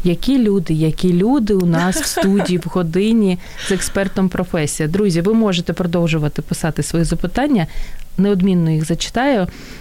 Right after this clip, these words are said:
Зокрема, деякі є у мене в списку, але спершу хочу дізнатися з приводу, чому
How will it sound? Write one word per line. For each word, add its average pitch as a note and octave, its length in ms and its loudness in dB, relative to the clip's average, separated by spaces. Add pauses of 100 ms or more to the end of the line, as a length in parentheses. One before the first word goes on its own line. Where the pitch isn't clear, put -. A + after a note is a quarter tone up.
(140)
Зокрема, F#3+ 440 2
деякі E3 360 2
є D3 140 2
у D3 80 2
мене D3 280 2
в D3+ 60 -2
списку, - 400 0
але E3+ 220 2
спершу C4 360 0
хочу A3 260 0
дізнатися F#3 760 0 (920)
з - 100 0
приводу, F#3+ 760 2
чому G#3 580 2